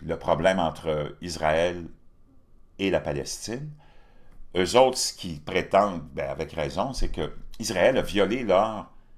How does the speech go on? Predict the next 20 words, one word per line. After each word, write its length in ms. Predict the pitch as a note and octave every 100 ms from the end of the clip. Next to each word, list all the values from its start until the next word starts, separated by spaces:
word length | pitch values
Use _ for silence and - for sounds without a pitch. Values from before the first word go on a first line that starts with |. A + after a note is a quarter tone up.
| - - _ - _ _ _
Euh, 60 | - - - - - - - - - - - - -
intimité 600 | A2+ A#2+ A#2+ G#2 - D3+
territoriale, 800 | B2 E2 D#2+ D#2 D#2+ D#2 D2 C#2
si 180 | -
tu 120 | C#2 C2+
veux, 300 | C2 A1+ - _ _ -
en 160 | E2
allant 400 | E2 D#2+ F#2+ G2+
exécuter, 840 | - D#2+ D#2 - - G2+ G#2 G#2 - - - - - - - -
euh, 240 | - - - - - - - - -
le 100 | - D2+
chef 220 | - G#2
du 100 | F2
Hamas 720 | D2 F#2+ B2+ B2 - - - _ _ _ _ _ -
à 100 | C3+
Téhéran. 560 | - A2 E2 C#2+ C2 - _
On 120 | D#2 D#2+
a 60 |
violé 680 | D2+ D#2 G#2+ G2 G2+ B2+ C3+ - _ _ _ _ _ _ _ _ _ _ _ _ _ _ _ _ _ _ _ _ _ _ _ _ _ _ _ _ _ _ _ _ _
le, 840 | D#2+ E2 D#2+ D2+ D2 D2 D2 -